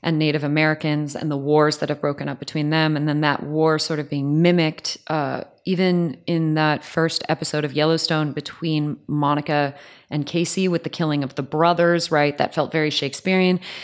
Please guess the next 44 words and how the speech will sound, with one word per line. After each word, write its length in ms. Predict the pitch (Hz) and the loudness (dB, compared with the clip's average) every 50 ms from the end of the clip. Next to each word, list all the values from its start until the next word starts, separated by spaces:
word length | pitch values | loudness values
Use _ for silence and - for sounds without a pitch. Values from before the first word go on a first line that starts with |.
| - - _ | -16 -10 _
You 120 | - 175 | 0 2
know, 180 | 160 151 143 135 | 2 2 0 0
I 140 | 143 170 160 | 0 0 0
just 180 | 170 165 - | 0 -2 0
think 180 | - 170 170 - | 0 -2 0 0
of 140 | 165 151 143 | 0 0 2
a, 320 | 147 143 139 139 - - - - - | 2 2 2 0 -4 -4 -8 -12 -12
you 160 | - 160 175 160 | -6 -2 0 0
know, 140 | 147 131 131 - - | 0 0 -2 -2 -4
the, 140 | 165 - - | -4 -2 0
is 140 | 180 175 170 | 0 0 0
it 80 | - | 0
Mercutio 800 | - 160 151 - - 214 208 - - 208 196 185 180 180 175 175 | -2 -4 -4 -2 0 2 2 2 4 4 4 6 6 6 6 4
in 300 | 170 - - 165 156 156 | 4 2 2 0 0 2
Romeo 260 | 156 165 160 165 165 156 | 2 2 2 4 2 2
and 100 | 151 147 | 0 0
Juliet 380 | 175 190 185 185 175 165 - | 0 2 2 4 2 2 2
who 80 | 180 165 | 0 -4
says, 240 | - - 165 156 160 | -2 -2 -2 -2 -2
like, 140 | 156 - | -2 0
a, 160 | 156 151 143 - | 0 -2 0 -2
a, 100 | - 156 135 151 | -2 -2 -2 -2
a 60 | 147 143 | -2 -4
curse 360 | - - - 190 175 - - | -4 -2 0 0 0 0 0
on 140 | 151 151 143 | 0 0 2
both 300 | 156 170 170 170 170 - | 4 4 4 4 0 -2
your 100 | 165 165 | -4 -4
houses 720 | 151 - 160 170 175 - - 180 180 175 175 170 - - - - - - - - | -2 0 2 2 2 2 0 0 0 -2 -2 -4 -6 -6 -10 -18 -20 -20 -6 0
or 140 | - 180 | 0 0
something? 560 | 170 - 185 180 175 - 180 175 175 170 170 - | 2 2 2 0 2 2 2 2 2 2 0 -2
And 260 | - 180 185 175 175 | 0 0 2 4 4
then 140 | 175 180 180 | 4 4 4
it 160 | 180 175 - | 2 0 -2
feels 420 | - - 185 185 190 196 175 - | -4 -2 0 0 2 0 -2 0
like 300 | 170 165 160 165 - - | 0 0 0 -2 -6 -14
Tate 500 | - - - 185 185 185 - - - - - - - | -16 -6 -2 0 0 0 -2 -4 -8 -12 -10 -4 0
is 440 | 185 185 180 180 175 156 151 151 | 2 4 4 4 2 -2 -6 -6
the 100 | - 170 | -6 -6
sort 420 | 160 - - - 175 170 165 160 165 | -4 -4 -2 0 2 2 4 4 4
of, 360 | 160 156 147 139 135 - - - - - - - - - - _ _ _ _ _ | 2 2 0 -2 -8 -14 -20 -20 -20 -20 -20 -20 -20 -20 -20 _ _ _ _ _
in 120 | 185 185 180 | 2 2 4
a 100 | 165 165 | 4 2
way, 760 | 160 156 170 165 170 175 175 170 160 156 - 92 - - _ - | 2 2 4 4 4 4 4 2 0 -2 -4 -6 -8 -12 _ -18
the 720 | - 143 139 175 175 170 170 170 165 165 160 156 - | -18 -10 -6 -4 -4 -2 -2 -2 -2 -2 -4 -6 -6